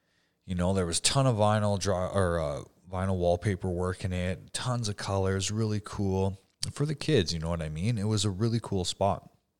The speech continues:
I couldn't compete with the other guy's number. Because, like I said, it comes back to that system where I was like, "Man, he must have it dialed in. They know the system.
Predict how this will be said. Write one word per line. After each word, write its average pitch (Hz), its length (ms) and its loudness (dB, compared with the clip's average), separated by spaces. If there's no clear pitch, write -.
I 113 40 0
couldn't 101 240 4
compete 98 300 -4
with 92 140 -6
the - 80 -4
other 73 140 -6
guy's 67 200 -8
number. - 360 -12
Because, 92 260 2
like 87 140 0
I 82 40 0
said, 90 200 6
it - 60 -8
comes 82 180 -8
back 80 200 -2
to - 100 -12
that 76 180 -4
system 82 240 -4
where 73 80 -8
I - 20 -8
was - 60 -10
like, 73 100 -10
"Man, 78 260 -6
he 85 120 -6
must 80 220 -4
have 80 160 -2
it 78 120 -6
dialed 76 380 -2
in. 80 220 -4
They 82 160 -2
know 82 220 -4
the 80 120 -6
system. 82 540 0